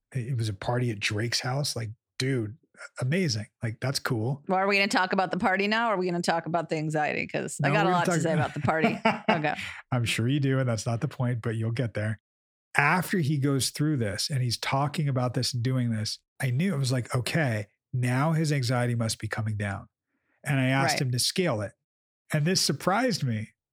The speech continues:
Speaker 1: honestly, is he said, "Yeah, I, I think I'm at an eight or a nine."
Speaker 2: Yeah, it surprised me too. I was like, "What?"
Speaker 1: Right, right, right. And I, I just kinda let that go for a moment and just
Speaker 2: Yeah.
Speaker 1: kinda went, "All
Speaker 2: Yeah.
Speaker 1: right, well, well, at least it ticked down a little bit," right?
Speaker 2: Right.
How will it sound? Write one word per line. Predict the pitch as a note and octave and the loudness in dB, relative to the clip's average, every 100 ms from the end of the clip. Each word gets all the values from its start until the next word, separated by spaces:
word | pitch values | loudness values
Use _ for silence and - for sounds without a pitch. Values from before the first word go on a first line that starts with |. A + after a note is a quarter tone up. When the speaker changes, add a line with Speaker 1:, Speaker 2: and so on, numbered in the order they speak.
| - | -2
Speaker 1:
honestly, | D#3 A3+ G3+ - A#2+ B2 _ - _ - | 0 2 0 -2 -4 -4 _ -20 _ -4
is | D3+ | 0
he | D#3 | 2
said, | - F3 | 2 2
"Yeah, | G#3+ A3+ G3+ F#3+ G3 F3+ D#3+ | 2 2 2 2 0 -2 -2
I, | F3+ E3 | -2 0
I | |
think | F3+ E3 | 0 2
I'm | D3 | 2
at | C3 | 0
an | A2+ | 0
eight | A#2 A#2 - | -2 -4 -4
or | A#2 | -2
a | |
nine." | A#2 A2 A2+ A#2 _ _ _ _ - | -2 -2 -4 -8 _ _ _ _ -2
Speaker 2:
Yeah, | A3+ G3 - | 2 2 2
it | - | 0
surprised | C4+ B3 G#3+ | 2 2 2
me | G#3+ | 0
too. | G3+ A3+ | 0 2
I | G3 | 2
was | G3+ | 2
like, | G3+ F#3+ E3+ | 0 -2 -4
"What?" | G3 D#4+ A4+ - - - | -6 -4 -4 -4 -4 0
Speaker 1:
Right, | G3+ C#3+ - - | 0 0 -4 -4
right, | F#3 C#3 A2+ - | -2 -2 -2 -2
right. | D3+ A2+ - _ - | 0 -2 -8 _ -4
And | D3+ D3+ | 0 2
I, | D3+ - | 0 0
I | E3+ | 0
just | F3+ F#3+ | 2 0
kinda | F3+ E3+ | 0 2
let | D3 D#3 D#3 | 2 0 0
that | C#3 A#2+ | 0 2
go | D3 D3 | 0 0
for | - D3 | 0 0
a | |
moment | E3 A3+ D3+ C#3+ C#3 | 2 2 2 0 0
and | E3 | 2
just | A#3+ F#3+ | 4 4
Speaker 2:
Yeah. | |
Speaker 1:
kinda | F3 E3 | 2 2
went, | E3 D#3+ | 0 0
"All | G#3+ | 2
Speaker 2:
Yeah. | F3+ | 2
Speaker 1:
right, | G#3 | 2
well, | G#3+ G3 | 0 2
well, | G3 | 0
at | F#3+ | 2
least | G3+ F3 | 0 0
it | F#3+ - | -2 0
ticked | F#3 - - | 0 -2 -2
down | D#3+ E3 F3+ | 0 2 2
a | D#3 | 2
little | C#3 F#3+ | 2 0
bit," | C3 A#2+ C#3 - _ | 0 0 -2 -6 _
right? | C3 | 2
Speaker 2:
Right. | F#3 C#3 | 2 2